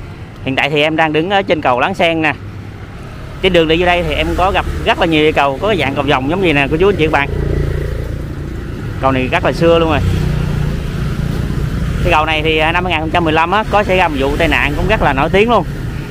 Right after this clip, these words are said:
À, xe tải phương-, xe khách Phương Trang á, chạy sao mà lên trên, nằm trên đó luôn đó. Một bên là nằm ở trên thành cầu, một bên là nằm trên xe tải. Nếu không có xe tải là cái xe Phương Trang này lật ngang luôn rồi. Thì, à, vụ tai nạn này rất nổi tiếng luôn nhưng mà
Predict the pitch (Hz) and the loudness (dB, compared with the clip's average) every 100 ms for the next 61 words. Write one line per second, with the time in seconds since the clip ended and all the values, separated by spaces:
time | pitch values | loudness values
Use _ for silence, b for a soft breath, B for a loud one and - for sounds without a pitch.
0 | B - - - 185 170 135 180 196 180 | B -6 -2 0 0 0 0 2 2 2
1 | 151 175 170 170 165 214 - 185 160 170 | 2 2 4 2 0 -2 0 0 2 2
2 | 180 214 - B B B - - 127 160 | 0 -2 -4 B B B -8 -2 -2 0
3 | 151 170 160 160 170 165 175 170 147 139 | 0 2 4 4 2 0 -2 -2 0 -2
4 | 147 180 190 220 202 233 B B B B | 0 2 2 2 -2 -4 B B B B
5 | B B B B B B B B - 127 | B B B B B B B B -4 -2
6 | 143 165 165 151 139 135 135 135 135 135 | 4 4 4 4 4 2 0 0 -2 -2
7 | 135 135 131 156 175 156 143 127 131 120 | -2 0 0 2 0 0 -2 2 2 0
8 | 123 147 151 135 123 135 165 147 127 117 | 0 0 2 2 0 0 0 0 0 0
9 | 214 - B B - 190 170 175 202 170 | 0 -6 B B -2 0 2 2 2 0
10 | 113 185 156 143 - 180 190 180 170 147 | 0 0 0 -2 -2 -2 0 -2 0 0
11 | 147 147 143 143 147 - 143 147 147 143 | 0 0 0 -2 -2 -2 0 2 2 2
12 | 123 - - - - B B - 131 131 | 0 -8 -16 -16 -16 B B -2 2 2
13 | 135 131 147 143 139 143 180 175 170 214 | 2 2 2 2 0 -2 -2 0 2 2
14 | 214 170 165 156 135 135 | 4 2 2 2 2 2